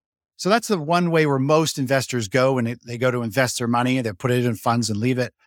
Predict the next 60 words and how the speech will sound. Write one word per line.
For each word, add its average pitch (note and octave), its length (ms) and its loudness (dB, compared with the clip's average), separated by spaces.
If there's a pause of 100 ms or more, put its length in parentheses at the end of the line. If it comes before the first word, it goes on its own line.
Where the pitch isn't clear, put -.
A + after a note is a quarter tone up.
(140)
The D#3 80 2
other G#3+ 120 2
side C#3+ 280 2
is B2+ 100 -4
people C3+ 220 -4
get B2+ 140 2
into B2 220 -4
active A#2 340 -4
trading. F#2+ 440 -8
In C#3+ 60 -8
active E3 260 0
trading, D#3 400 0 (260)
the C#3 60 -6
stats F3+ 400 0
are C#3+ 120 2
it's C3 100 -4
over B2 180 -2
ninety D3 320 2
percent B2 340 -4
of A2+ 80 -4
active A2+ 280 -6
traders G2+ 420 -4
lose F#2+ 180 -10
money. E2 300 -8 (460)
Uh, F2 340 -4 (180)
you C3 140 -4
know, G2+ 120 -10
if A2+ 160 -14
you, B2+ 60 -14 (100)
the B2+ 60 -8
shorter D3+ 400 4
the C3+ 180 0
time B2+ 260 0
frame B2 240 -2
you G#2 80 -2
trade, C#3 360 2
the A#2 60 -4
more F#2+ 180 -12
active B2+ 380 -4
you C#3 140 2
are, C#3+ 160 4
the B2+ 120 0
more B2+ 280 2
likely B2 340 0
you A2+ 120 2
are A2 120 2
to G#2+ 140 -10
lose. G#2+ 260 2
It F#2 60 -8
goes B2 180 -2
all B2+ 140 4
the B2 60 2
way A#2+ 100 2
up B2 100 -2
to B2+ 100 -2
about G#2+ 220 0
ninety-seven B2+ 720 0
percent A#2 320 -2
of A2+ 120 -4
traders B2 680 -2